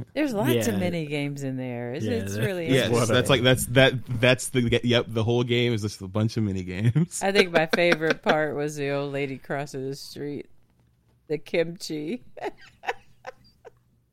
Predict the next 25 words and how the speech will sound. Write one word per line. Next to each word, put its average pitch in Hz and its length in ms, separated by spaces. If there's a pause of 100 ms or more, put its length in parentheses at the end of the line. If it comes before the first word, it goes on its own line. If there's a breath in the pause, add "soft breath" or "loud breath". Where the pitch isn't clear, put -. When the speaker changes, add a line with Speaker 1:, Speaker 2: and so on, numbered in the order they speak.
(880)
Speaker 2:
Yeah, 92 220
there's, 117 260
there's 120 220
a 123 60
lot 127 200
of 104 100
that. 101 280 (260)
Speaker 1:
It's - 380
a 294 60
Speaker 2:
Um, 262 80
Speaker 1:
lot 254 240
of 226 100
stuff. 151 460
And 175 180
the 175 60
fights. 165 560
Every 185 260
corner 180 360
you 139 160
go 147 220
to, 156 180
you're 127 320
at 117 80
a 117 80
fight. - 420